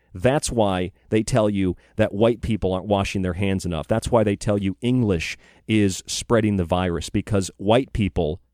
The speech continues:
young white people, that's who was at the Constitutional Convention. Those young white people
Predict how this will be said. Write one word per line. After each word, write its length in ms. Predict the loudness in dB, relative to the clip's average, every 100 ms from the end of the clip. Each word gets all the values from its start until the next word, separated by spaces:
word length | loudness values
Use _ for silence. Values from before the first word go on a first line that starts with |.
| _
young 300 | 0 4 6
white 240 | 6 4 0
people, 420 | -6 -4 -4 -6 -10 _
that's 200 | -4 0
who 120 | 4 4
was 140 | 4
at 120 | 2
the 80 | 0
Constitutional 720 | 0 0 -2 2 2 2 -2
Convention. 520 | -2 0 0 0 -4 -8 _ 2
Those 240 | 4 6
young 180 | 4 4
white 240 | 4 2
people 420 | 0 -2 0 -2